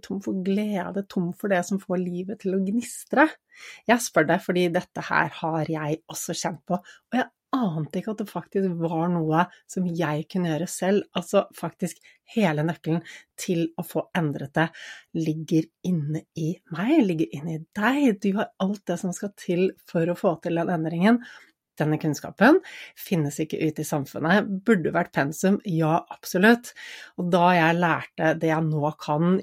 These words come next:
i mentaltrening, så var det som om bare et stort lys gikk opp for meg, og endelig falt puslespillbrikkene på plass. Og jeg fikk de verktøyene og den metoden som skal til for å, nummer én, bygge opp motivasjonen,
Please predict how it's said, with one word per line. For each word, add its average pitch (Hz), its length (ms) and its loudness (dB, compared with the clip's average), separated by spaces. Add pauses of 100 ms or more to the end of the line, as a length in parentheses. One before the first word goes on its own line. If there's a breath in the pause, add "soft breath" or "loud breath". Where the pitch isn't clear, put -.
i 156 240 -2
mentaltrening, 160 800 -2
så 165 160 -10
var 147 320 -2
det 156 80 -6
som 170 200 -4
om 170 120 -4
bare 160 300 2 (100)
et - 160 -8
stort - 400 -4
lys 175 400 -2
gikk 175 240 -6
opp - 160 -16
for 165 160 -6
meg, 196 220 2
og - 100 -4
endelig 165 380 0
falt 170 180 -6
puslespillbrikkene 175 920 -6
på 196 120 -4
plass. 226 320 0 (540 loud breath)
Og 196 80 4
jeg 180 240 4
fikk - 220 -6 (100)
de 165 160 2
verktøyene 156 720 0 (100)
og 170 160 -6
den 151 300 0
metoden 160 480 -4
som 160 140 -4
skal 190 260 -8
til 165 260 -2
for 165 240 2
å, 170 60 4 (260)
nummer 165 220 -2 (100)
én, 208 300 8 (320 loud breath)
bygge 190 640 -2 (140)
opp - 260 -4
motivasjonen, 185 800 0